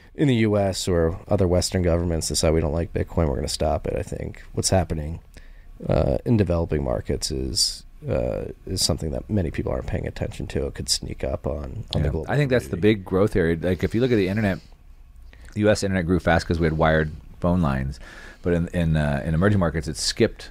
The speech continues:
Speaker 2: that and went straight to wireless, right?
Speaker 1: Mm-hmm.
Speaker 2: And so here we have these, uh, existing U S D payment rails. Over there, they don't. So it just skips and just
Speaker 1: Yeah.
Speaker 2: goes right to a new rail,
Speaker 1: It's all
Speaker 2: right?
Speaker 1: mobile first.
Speaker 2: Yeah, it's all mobile first and goes right to a B T C rail. So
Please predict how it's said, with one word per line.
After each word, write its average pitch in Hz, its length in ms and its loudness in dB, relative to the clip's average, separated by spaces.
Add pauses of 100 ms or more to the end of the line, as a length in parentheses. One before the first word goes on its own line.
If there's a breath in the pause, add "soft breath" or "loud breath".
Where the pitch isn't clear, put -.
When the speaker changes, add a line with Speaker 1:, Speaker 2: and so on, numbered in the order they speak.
Speaker 2:
that 85 200 2
and 82 80 0
went 85 120 -2
straight 85 180 -4
to 80 60 -4
wireless, 78 540 2
right? 76 200 0
Speaker 1:
Mm-hmm. 95 200 0 (240 loud breath)
Speaker 2:
And 80 140 0
so 87 160 2
here 104 300 2
we 92 160 0
have 85 220 2
these, 82 280 0
uh, - 100 0
existing 80 540 2
U 85 120 4
S 80 120 4
D 82 180 0
payment 90 320 2
rails. 71 540 0
Over 82 120 0
there, 87 140 4
they 76 100 2
don't. 87 300 2
So 87 120 -2
it 78 40 0
just 73 220 -4
skips - 520 -4 (500)
and 85 80 0
just - 100 2
Speaker 1:
Yeah. 82 60 2
Speaker 2:
goes 71 140 0
right 82 160 4
to 85 100 0
a 78 40 2
new 76 120 2
rail, 76 220 4
Speaker 1:
It's 71 100 0
all 101 60 4
Speaker 2:
right? 98 80 2
Speaker 1:
mobile 98 260 2
first. - 500 -2
Speaker 2:
Yeah, 80 120 2
it's 76 100 -2
all 87 100 4
mobile 80 240 2
first 80 320 0
and 78 60 -4
goes 73 100 0
right 76 120 2
to 76 80 -2
a - 20 -2
B 71 100 -2
T 73 120 -4
C 73 120 -6
rail. 71 200 0
So 67 280 -4